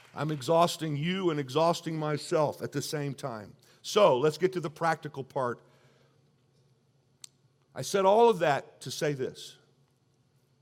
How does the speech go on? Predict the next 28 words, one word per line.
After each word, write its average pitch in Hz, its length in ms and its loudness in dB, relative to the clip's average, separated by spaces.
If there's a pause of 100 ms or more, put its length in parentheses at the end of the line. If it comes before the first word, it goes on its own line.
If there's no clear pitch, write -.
(840)
We 160 100 -2
can 226 220 -4
grow. 156 480 6 (680)
We 135 120 -4
can 143 160 -12
grow 180 260 2
by, 196 460 6
in 156 100 -4
the 147 80 -4
same 202 320 -4
way 202 160 4
that 196 160 -4
Jesus 196 420 -6
did, 127 380 -4 (800)
we 135 120 -4
can 143 180 -10
grow 175 220 2
by 180 220 4
connecting 190 580 -4
our 180 160 0
human 196 400 -4
selves 143 420 -2
to 147 140 -4
a 147 40 0
power 156 300 0
greater 180 320 2
than 151 140 -2
ourselves, 127 580 -4